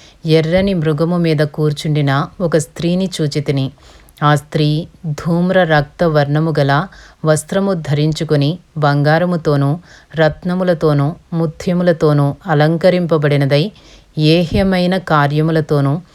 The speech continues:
తాను చేయుచున్న వ్యభిచార సంబంధమైన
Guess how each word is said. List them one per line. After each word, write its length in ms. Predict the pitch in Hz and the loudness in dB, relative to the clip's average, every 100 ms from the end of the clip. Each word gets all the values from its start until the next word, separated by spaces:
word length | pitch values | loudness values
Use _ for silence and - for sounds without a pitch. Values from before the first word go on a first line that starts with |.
| - _ - | -20 _ 0
తాను 200 | 151 151 | 2 2
చేయుచున్న 760 | 147 151 151 151 156 147 139 135 - - _ _ - | 0 0 0 -2 -2 0 -2 -4 -14 -20 _ _ -8
వ్యభిచార 760 | 160 160 156 190 - 170 175 | 0 2 2 -2 2 2 2
సంబంధమైన 1000 | 175 165 151 151 170 160 180 165 151 143 | 0 0 0 2 0 -2 -2 0 2 0